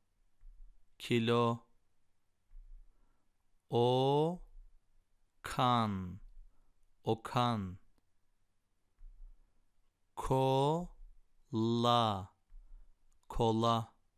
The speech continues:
Kano. Kano.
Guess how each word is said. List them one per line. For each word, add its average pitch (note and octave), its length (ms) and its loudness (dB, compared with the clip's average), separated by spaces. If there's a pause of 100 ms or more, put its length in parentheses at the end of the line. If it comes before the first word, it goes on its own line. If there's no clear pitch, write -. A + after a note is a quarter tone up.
(2000)
Kano. A#2+ 2000 0 (1040)
Kano. A#2 760 2